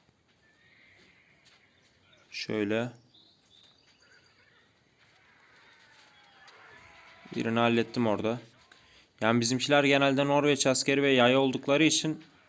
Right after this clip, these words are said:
bizimkiler sıkıntı çıkar yani bunları bize. Şöyle vuralım. Seviye aldım. Çok iyi. Seviye aldım. Şimdi liderliğimi arttırdım hocam. Bundan sonra bowling gelir umarım.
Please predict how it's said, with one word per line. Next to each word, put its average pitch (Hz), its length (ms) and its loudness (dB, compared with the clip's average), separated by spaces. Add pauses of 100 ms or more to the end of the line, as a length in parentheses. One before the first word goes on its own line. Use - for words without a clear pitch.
bizimkiler 123 580 -2 (260)
sıkıntı - 440 -6
çıkar 123 300 0
yani 104 300 -2
bunları 104 280 -4
bize. 113 260 -6 (1400)
Şöyle 110 400 -4
vuralım. 113 460 -2
Seviye 123 440 2
aldım. 120 320 2 (160)
Çok 113 280 -6
iyi. 110 200 -6 (140)
Seviye 107 400 -4
aldım. 104 280 -4 (1400)
Şimdi 120 300 -4
liderliğimi 127 460 4
arttırdım 135 480 -2
hocam. 120 280 0 (1400)
Bundan 127 220 0
sonra 123 340 -2
bowling 127 360 0 (380)
gelir 127 260 2
umarım. 104 360 -2